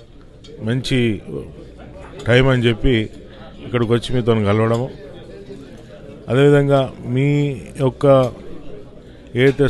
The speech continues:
స్పోర్టివ్నెస్ చూస్తున్నాను, ఎన్ఆర్ఐలు అందరూ కూడా మీకున్నటువంటి ఏదైతే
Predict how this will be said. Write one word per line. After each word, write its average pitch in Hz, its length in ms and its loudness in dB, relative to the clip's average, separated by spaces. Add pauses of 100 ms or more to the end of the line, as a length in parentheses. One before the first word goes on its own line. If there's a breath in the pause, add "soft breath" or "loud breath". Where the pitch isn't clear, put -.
స్పోర్టివ్నెస్ 143 600 4
చూస్తున్నాను, 107 480 -4 (1040 loud breath)
ఎన్ఆర్ఐలు 139 520 4
అందరూ 135 260 6 (100)
కూడా 113 160 2 (1040 loud breath)
మీకున్నటువంటి 131 880 2 (400)
ఏదైతే 131 360 4